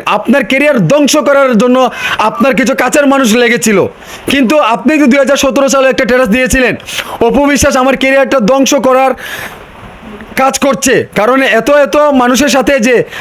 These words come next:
অপু বিশ্বাসকে ইউজ করে আমার ক্যারিয়ারটা ধ্বংস করার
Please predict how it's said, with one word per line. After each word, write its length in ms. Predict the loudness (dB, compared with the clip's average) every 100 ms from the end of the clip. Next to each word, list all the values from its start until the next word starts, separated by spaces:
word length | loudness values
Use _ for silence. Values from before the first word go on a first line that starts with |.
| -18 -20 -20 -4
অপু 300 | 0 2 0
বিশ্বাসকে 440 | 0 0 0 0
ইউজ 260 | 2 0 0
করে 340 | 0 2 0 -4 -10
আমার 240 | -2 0 0
ক্যারিয়ারটা 440 | 0 0 0 0
ধ্বংস 300 | 0 0 0
করার 400 | 2 2 2 0